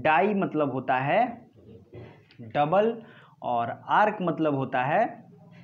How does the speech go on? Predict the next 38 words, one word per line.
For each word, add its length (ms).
रूल। 400
क्या 120
हो 140
गया? 140
डबल 360
रूल, 180
मतलब 300
जब 200
दो 180
तरह 260
से 120
शासन 340
किया 220
जाए 160
तब। 240
ये 180
कब 220
क्वाइंड 300
हुआ 160
था? 140
ये 180
उन्नीस 340
सौ 80
उन्नीस 260
के 100
एक्ट 240
में 100
हुआ 180
था 140
और 160
इस 160
समय 260
डायरकी 540
लगा 240
था 200
प्रोविंस 680
में, 220
ओके? 320